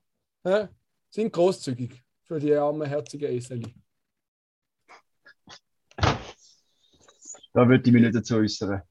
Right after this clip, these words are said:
Speaker 2: Also, da habe ich jetzt ein paar Sachen im Kopf gehabt, die ich jetzt einfach nicht gesagt habe.
Speaker 1: Ja, wahrscheinlich denkst du,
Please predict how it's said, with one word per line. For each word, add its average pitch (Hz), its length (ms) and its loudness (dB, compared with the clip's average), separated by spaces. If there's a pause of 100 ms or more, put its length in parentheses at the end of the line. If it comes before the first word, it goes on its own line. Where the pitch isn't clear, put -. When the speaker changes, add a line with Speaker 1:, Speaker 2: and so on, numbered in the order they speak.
(160)
Speaker 2:
Also, 104 360 2 (380)
da 127 80 6
habe 139 120 8
ich 135 40 4
jetzt - 80 -4
ein - 40 0
paar 151 180 8
Sachen 143 300 4
im 135 40 0
Kopf 139 240 2
gehabt, 127 240 0
die 131 140 2
ich 131 60 -2
jetzt - 100 -4
einfach 131 180 0
nicht 123 160 -4
gesagt 110 400 -4
habe. - 180 -12 (500)
Speaker 1:
Ja, 165 160 4
wahrscheinlich 190 420 2
denkst 175 260 -2
du, 180 320 -2